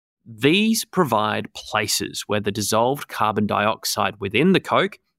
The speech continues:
can combine and return to a gas state in the form of tiny bubbles.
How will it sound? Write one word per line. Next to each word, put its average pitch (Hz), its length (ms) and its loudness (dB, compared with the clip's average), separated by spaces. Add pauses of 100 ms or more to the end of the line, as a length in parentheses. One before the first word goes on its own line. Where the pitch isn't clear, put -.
(140)
can 107 140 -8
combine 110 580 0
and 104 160 -6
return 104 400 -2
to 101 140 -10
a 95 120 -10
gas 113 240 -2
state 98 480 -2
in 104 140 -4
the 104 100 -2
form 107 480 0
of 107 300 0
tiny 123 600 0
bubbles. - 640 -4